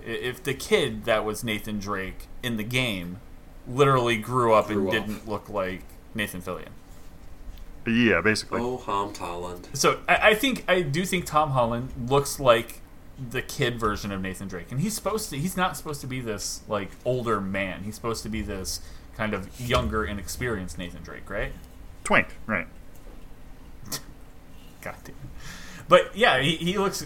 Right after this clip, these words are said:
Speaker 1: he looks great. I think the, <laughs> the biggest thing that they, uh, uh, it, after the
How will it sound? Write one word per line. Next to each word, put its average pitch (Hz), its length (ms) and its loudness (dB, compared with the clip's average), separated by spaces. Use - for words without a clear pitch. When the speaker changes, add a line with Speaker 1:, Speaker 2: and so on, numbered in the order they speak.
Speaker 1:
he 165 140 2
looks 160 180 2
great. 135 260 4
I 120 100 4
think 135 220 -2
the, 120 160 -2
<laughs> 151 60 -2
the 117 120 -4
biggest 113 360 2
thing 110 240 0
that 107 160 0
they, 104 260 0
uh, 98 300 -2
uh, 95 400 -2
it, 107 180 -6
after 131 240 2
the 113 200 0